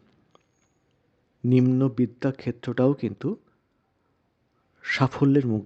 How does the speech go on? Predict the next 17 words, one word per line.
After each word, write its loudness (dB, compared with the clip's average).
দেখবে 0
এবং 2
আস্তে -8
আস্তে -6
ভালোই 4
হবে। -10
আলটিমেট 2
ভাগ্যের -4
সহযোগিতা -4
মিলবে। -4
সবচেয়ে 2
বড় 2
কথা, -6
দীর্ঘদিন 2
পরে -4
ভাগ্যের 2
সহযোগিতা -2